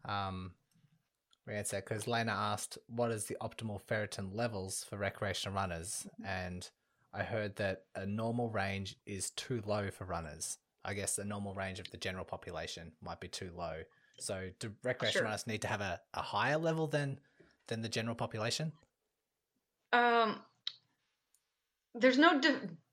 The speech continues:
Speaker 2: definitive <laughs> yes, no, it needs to be this, but I can give you a ballpark, Lena. So the normal for a general population is a pretty big range. It's fifteen to,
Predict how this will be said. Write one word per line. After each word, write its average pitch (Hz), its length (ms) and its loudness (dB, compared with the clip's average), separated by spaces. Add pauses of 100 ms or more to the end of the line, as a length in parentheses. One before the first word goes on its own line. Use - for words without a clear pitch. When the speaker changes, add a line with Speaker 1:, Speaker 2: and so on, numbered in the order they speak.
(440)
Speaker 2:
definitive 262 1400 12 (180)
<laughs> 202 120 -8
yes, 208 500 12
no, 202 240 12
it 190 60 10
needs 202 220 4
to 190 60 -2
be 185 360 0
this, 262 800 12
but 196 100 12
I 196 100 12
can 202 180 4
give 277 180 8
you 262 160 10
a 202 80 8
ballpark, 269 800 10
Lena. 269 560 6 (400)
So 226 240 10
the 202 180 10
normal 214 1040 8 (640)
for 196 160 8
a 196 80 6
general 196 300 8
population 185 600 8
is 156 120 -2
a 151 40 -8
pretty 180 220 0
big 160 180 2
range. 165 500 4 (100)
It's - 380 -4 (360)
fifteen 185 840 -2 (460)
to, 170 420 4